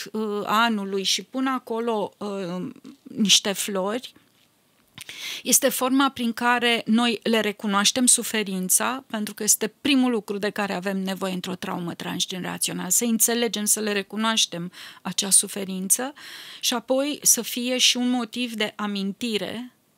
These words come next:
că lucrul ăsta nu trebuie să mai întâmple.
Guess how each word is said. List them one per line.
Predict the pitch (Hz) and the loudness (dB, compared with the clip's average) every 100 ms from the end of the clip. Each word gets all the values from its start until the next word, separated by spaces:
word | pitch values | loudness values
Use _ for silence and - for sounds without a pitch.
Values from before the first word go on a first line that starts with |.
| _ _ | _ _
că | - 226 | -8 -8
lucrul | 220 226 | -4 0
ăsta | 214 220 | 2 2
nu | 214 | -2
trebuie | 214 220 196 | -2 -6 2
să | 196 202 | 2 2
mai | 196 | -2
întâmple. | 190 190 190 170 - - | -4 -6 -6 -6 -8 -18